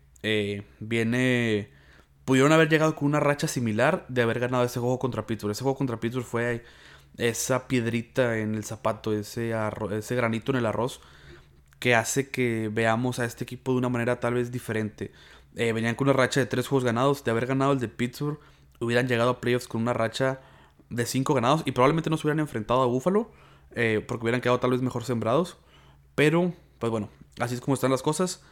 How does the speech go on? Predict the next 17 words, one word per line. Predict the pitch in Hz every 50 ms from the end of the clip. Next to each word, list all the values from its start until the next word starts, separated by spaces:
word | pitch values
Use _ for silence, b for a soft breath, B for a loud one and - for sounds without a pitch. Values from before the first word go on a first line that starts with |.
| B B B B B B B B B _
Eh, | - 123 120 117 113 110 107 107 107 101 101 101 b b b b b b b _ _ _ _ _ _ _ _ _ - - - -
si | - - 131
bien, | 117 127 135 127 117 107 - - - _ _ -
eh, | 117 117 117 110 107 104 98 104 98 95 85 - _ _ _ _ _ -
Colts | - 131 135 131 117 - - 110
nos | 107 117 117 -
ha | 120
dado | 117 123 127 127
dos | 120 123 127 123
caras | - - 123 127 127 123
a | 110
través | - 110 107 107
de | 123
la | 123
temporada | - 120 110 104 107 107 107 107 107
y | 104
juegos | - - 117 113 117 123 120 113 - -